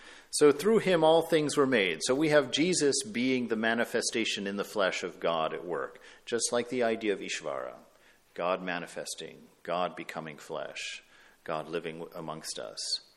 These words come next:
Now, once again, we have a lot of, uh, uh, um, language in here that seems to be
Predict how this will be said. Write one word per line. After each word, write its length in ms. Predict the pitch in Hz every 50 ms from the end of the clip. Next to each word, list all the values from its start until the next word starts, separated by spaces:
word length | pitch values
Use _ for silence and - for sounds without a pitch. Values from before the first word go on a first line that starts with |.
| _ _ _ - - - - - - _ _
Now, 140 | - 90 90
once 200 | 98 104 104 -
again, 280 | - 101 110 107 107 101
we 80 | 98
have 280 | 95 101 104 101 98 92
a 60 | 98
lot 240 | 90 92 95 95 95
of, 320 | 95 92 90 92 - - - - - -
uh, 40 | 95 85 76 62 - -
uh, 120 | 95 87 80 82 82 69 71 87 - - -
um, 260 | 82 80 80 78 76 78 80 82 - _ _ _ _ _ _
language 520 | 101 104 104 107 120 123 117 117 107 -
in 100 | 107 98
here 260 | 90 98 98 92 92 95
that 220 | 92 90 85 - - -
seems 300 | - 117 117 117 117 113 - -
to 100 | - 104
be 420 | 92 101 95 90 87 85 85 87